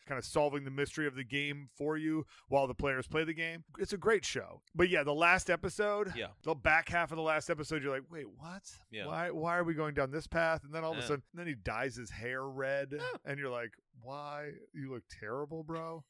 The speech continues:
Speaker 1: I mean, the Squid Games were bad enough. Now you're gonna do this to yourself. You're gonna socially ostracize yourself with red hair, bro.
Speaker 2: Ooh, wow, that bad.
Speaker 1: Oh yeah, he just, yeah, it just
Speaker 2: Not
Speaker 1: looks
Speaker 2: working.
Speaker 1: like a, like a tomato head.
Speaker 2: Are they setting up a season two,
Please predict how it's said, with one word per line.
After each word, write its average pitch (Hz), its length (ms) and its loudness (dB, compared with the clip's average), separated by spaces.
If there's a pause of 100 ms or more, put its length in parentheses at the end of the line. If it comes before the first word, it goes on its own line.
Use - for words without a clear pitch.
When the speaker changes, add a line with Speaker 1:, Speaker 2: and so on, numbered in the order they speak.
(140)
Speaker 1:
I 139 100 0
mean, 135 200 -2
the 117 100 -10
Squid 151 300 -4
Games 143 240 -2
were 117 60 -6
bad 120 240 0
enough. 131 240 -6
Now 135 80 -6
you're 117 100 -4
gonna 117 160 -10
do 107 160 -8
this 123 240 -6
to 156 60 -8
yourself. 160 420 -4
You're 123 80 -6
gonna 110 100 -8
socially 131 380 -4
ostracize 143 680 -6
yourself 165 300 -6
with 101 180 -6
red 127 200 -6
hair, 185 200 -6
bro. 196 220 -6
Speaker 2:
Ooh, - 40 -8
wow, 110 260 -2
that 117 180 -2
bad. 120 220 -2 (160)
Speaker 1:
Oh 147 160 4
yeah, 117 200 -2
he 143 120 -4
just, 139 280 -8
yeah, 143 120 -6
it 95 140 -8
just 110 100 -14
Speaker 2:
Not 113 160 -2
Speaker 1:
looks 95 140 -2
Speaker 2:
working. 113 180 -6
Speaker 1:
like 101 80 -14
a, 120 220 -20
like 104 120 -12
a 90 40 -18
tomato 123 420 -10
head. 87 240 -14
Speaker 2:
Are 143 80 2
they 135 80 2
setting 147 240 0
up 139 80 0
a 151 60 -6
season 131 260 -8
two, 202 340 -2